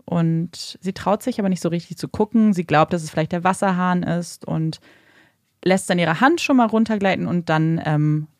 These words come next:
spürt sie das altbekannte Lecken, ähm, ihres Hundes und fühlt sich dann eigentlich sicher, dass er ja da ist und dann versucht sie weiter zu schlafen. Am nächsten Morgen wacht sie dann auf,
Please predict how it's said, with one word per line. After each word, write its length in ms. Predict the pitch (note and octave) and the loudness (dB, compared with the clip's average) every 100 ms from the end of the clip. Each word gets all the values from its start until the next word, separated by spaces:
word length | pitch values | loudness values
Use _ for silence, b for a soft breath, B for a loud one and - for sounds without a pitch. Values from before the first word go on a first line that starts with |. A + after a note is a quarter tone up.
| - | -14
spürt 400 | - - E3+ E3 | -10 -2 0 0
sie 160 | - D#3 | -2 -2
das 240 | D#3+ - | -2 -4
altbekannte 680 | - D#3 - D3 D#3 C#3+ D3+ | -2 -2 -4 -4 -4 -2 -2
Lecken, 540 | D3 D3+ D#3 D3+ D3+ | -2 0 0 2 0
ähm, 480 | - C#3+ C#3+ C#3+ D3 | 0 0 2 0 0
ihres 300 | - D3+ - | -2 -8 2
Hundes 500 | D4 D4+ A#3 A3 - | 6 6 6 4 -2
und 520 | - E3 D#3+ D#3+ - - B B B _ - | -2 0 2 0 -4 -18 B B B _ -2
fühlt 220 | A3+ G3+ | 0 2
sich 120 | F#3+ | 2
dann 180 | F3 D#3+ | 2 2
eigentlich 300 | E3 E3 - | 2 0 0
sicher, 340 | E3+ E3 D#3+ | 0 2 2
dass 140 | D3+ - | 0 -2
er 80 | |
ja 120 | D3+ D3 | -2 2
da 280 | D#3+ D#3+ | 4 4
ist 140 | D3 - | 4 0
und 200 | D3+ D3+ | -4 -2
dann 260 | C#3+ C3+ - | -2 -4 -2
versucht 320 | E3 D3 - | -2 -2 -4
sie 100 | D3+ | -6
weiter 300 | D3 - - | -4 -4 -8
zu 100 | - | -14
schlafen. 560 | - - - - - - _ _ | -12 -12 -14 -12 -12 -12 _ _
Am 120 | F3 | 2
nächsten 240 | F3+ E3+ D#3+ | 2 2 0
Morgen 200 | D3+ D3 | 2 2
wacht 180 | C#3 | -2
sie 80 | - | -4
dann 160 | D3+ C3+ | -4 -2
auf, 400 | - F3 - | -2 -4 -6